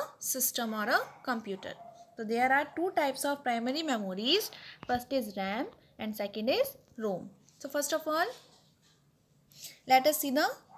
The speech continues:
ram. The full form of ram, random access memory. The information stored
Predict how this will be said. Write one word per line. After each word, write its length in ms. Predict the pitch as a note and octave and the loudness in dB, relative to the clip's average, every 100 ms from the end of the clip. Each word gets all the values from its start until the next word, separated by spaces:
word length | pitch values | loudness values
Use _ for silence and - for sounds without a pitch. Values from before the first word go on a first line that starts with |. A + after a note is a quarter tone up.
| - G#3+ | -10 0
ram. 260 | G#3 C4 - - - - - - _ _ - | 0 0 -4 -20 -20 -20 -20 -20 _ _ -8
The 80 | A#3+ | -4
full 180 | C#4+ | -2
form 220 | C#4 D#4 D#4 | 0 -2 2
of 220 | D4 D4 | 0 4
ram, 220 | B3+ D#4 - - - _ _ _ A#3 | 4 4 0 -18 -20 _ _ _ 0
random 340 | A#3 A#3 C#4 B4 - _ - | 2 4 4 2 -6 _ -8
access 540 | A3+ - D4+ A#4 - - | -6 -4 0 0 0 -8
memory. 460 | A#3 G3+ F3+ - - - _ _ _ _ _ _ _ _ - - A#3 | -6 -6 -6 -8 -14 -18 _ _ _ _ _ _ _ _ -20 -12 2
The 100 | C4+ | 4
information 720 | C#4+ D4 D4 C#4+ D4 F#4 G4 | 4 2 0 2 0 0 2
stored 480 | - - G#3+ A3+ | 0 2 -2 0